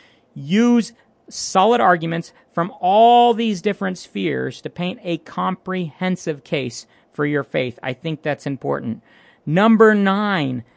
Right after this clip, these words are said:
live it. So many people destroy their gospel presentation with lives full of hypocrisy. Don't go there.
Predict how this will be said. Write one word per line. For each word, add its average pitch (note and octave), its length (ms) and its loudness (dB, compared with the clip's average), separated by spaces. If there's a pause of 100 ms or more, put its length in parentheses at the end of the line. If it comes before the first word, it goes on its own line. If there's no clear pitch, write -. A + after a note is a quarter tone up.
(200)
live F3 380 4
it. - 400 0 (240)
So F#3 300 -4
many A3 240 0
people G#3 420 -8
destroy F3 1300 -2 (440)
their F3 280 2
gospel D#3 500 -4
presentation D#3 960 -4 (300)
with D3+ 220 0
lives D3 580 0
full D#3+ 240 -4
of C#3+ 100 -8
hypocrisy. B2+ 680 -10
Don't C#3 300 -6
go B2 200 -4
there. A2+ 220 -8